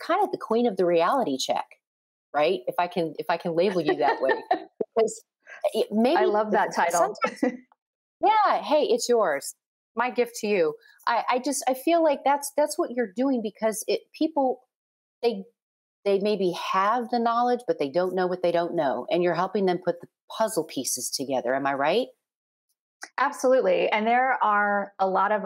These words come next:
Speaker 2: aha moments, a lot of, like, light bulb going off over the head. And I, I live for that. That's when I feel very excited to be and very lucky to be doing the job that I do. Um, the, I think people who are, um,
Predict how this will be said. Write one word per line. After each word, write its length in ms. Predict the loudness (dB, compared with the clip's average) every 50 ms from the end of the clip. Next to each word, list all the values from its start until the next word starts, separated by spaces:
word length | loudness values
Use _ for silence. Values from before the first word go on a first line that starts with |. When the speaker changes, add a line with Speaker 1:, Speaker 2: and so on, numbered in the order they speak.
| 0
Speaker 2:
aha 360 | 0 0 0 0 0 0 0
moments, 760 | 0 0 0 0 2 2 0 0 -2 -4 -18 -20 -20 -20 -12 -4 -2
a 160 | 0 0 2
lot 180 | 2 2 2 2
of, 140 | 0 0
like, 200 | 0 0 0 2 2
light 280 | 2 2 2 0 -2 -2
bulb 200 | -2 -2 -2 0
going 240 | 0 2 2 2 2
off 220 | 2 2 0 0 0
over 200 | 0 0 0 0
the 80 | 2
head. 160 | 2 0 2 0
And 120 | 0 0
I, 120 | 0 0 0
I 120 | 0 0 0
live 440 | 2 2 2 2 2 2 2 -2
for 200 | -2 -2 0 2
that. 300 | 2 2 2 2 0 0 0
That's 260 | -2 -2 -2 -2 -2
when 80 | -2 0
I 120 | 0 0
feel 260 | 0 0 0 0 2 2
very 240 | 2 2 4 2
excited 480 | 0 0 -2 -2 0 2 2 2 0 0
to 140 | -2 -4 -2
be 420 | 0 0 2 2 2 2 0 -2 -6 -14 -10 -6 -4
and 100 | 0 2
very 160 | 2 2 2
lucky 380 | 2 2 0 0 0 -2 -4
to 100 | -2 -2
be 140 | -2 -2 0
doing 260 | 0 2 2 2 4
the 100 | 2 2
job 240 | 2 2 0 0 0 0
that 100 | 0 2
I 80 | 2
do. 300 | 2 4 4 2 2 0 -2 -8 -20 -20 -20 _ -20 -20 _ _ -4 0
Um, 640 | 2 2 2 2 2 2 0 0 0 0 -2 -4 -6 -4
the, 680 | -4 -2 0 2 2 2 4 4 4 2 2 0 -2 -4 -2 0 0
I 60 | 0
think 300 | 2 2 0 0 0 -4 -10 _ _ -16 -16 _ _ _ _ _ _ _ _ _ _ _ _ _ _ _ -2
people 560 | 0 0 2 2 2 4 4 4 2 0 -2 -2 0
who 420 | 2 4 4 4 4 2 2 2 0
are, 600 | 0 0 2 2 2 2 2 0 0 -2 -4 -6 _ _ _ _ _ _ _ _ -6 -4
um, 720 | -2 0 0 0 0 0 -2 -2 -4 -4 -4 -4 -6